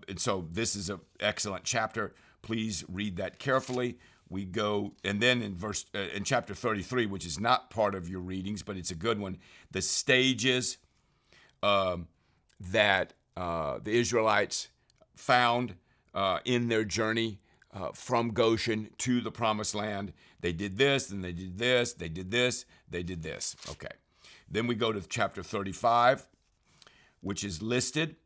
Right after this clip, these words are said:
and we have the cities of refuge, uh, and again, uh, on the plains of Moab by the Jordan across the Jericho. Verse one, the Lord said to Moses, "Command the Israelites to give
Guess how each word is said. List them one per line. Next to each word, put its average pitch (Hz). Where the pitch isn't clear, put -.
and 104
we 107
have 107
the 95
cities 127
of 101
refuge, 139
uh, 92
and 101
again, 98
uh, 87
on 110
the 104
plains 123
of 104
Moab 117
by 110
the 104
Jordan 117
across 113
the 95
Jericho. 120
Verse 104
one, 143
the 104
Lord 110
said 110
to 110
Moses, 135
"Command 104
the 95
Israelites 120
to 98
give 98